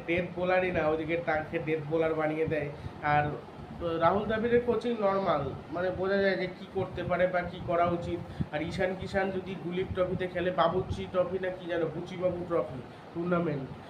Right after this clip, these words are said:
ওইখানে খেললে এরপরে তাকেও নেওয়া হবে, ঈশান কিষানকে উইকেট কিপার হিসেবে। আ-, এর আগে খেলেনি বলে, বিসিসিআইয়ের কথা মানেনি বলেই তাকে নেওয়া হয়নি,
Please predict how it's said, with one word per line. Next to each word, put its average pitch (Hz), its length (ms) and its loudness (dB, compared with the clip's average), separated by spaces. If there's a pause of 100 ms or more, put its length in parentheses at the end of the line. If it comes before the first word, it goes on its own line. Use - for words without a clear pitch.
(160)
ওইখানে 180 300 2
খেললে 185 520 -2 (280)
এরপরে 175 580 4 (240)
তাকেও 160 300 -2
নেওয়া 160 200 2
হবে, 151 200 -2
ঈশান 147 320 -4
কিষানকে 147 400 -4
উইকেট 143 340 -2
কিপার 143 200 -4
হিসেবে। 135 340 -6
আ-, 123 200 -8
এর 160 180 0
আগে 170 300 2 (340)
খেলেনি 160 300 2
বলে, 170 220 2
বিসিসিআইয়ের 170 600 -4
কথা 170 120 -2
মানেনি 160 400 0
বলেই 170 240 -2
তাকে 165 220 -2
নেওয়া 156 260 0
হয়নি, 165 240 -2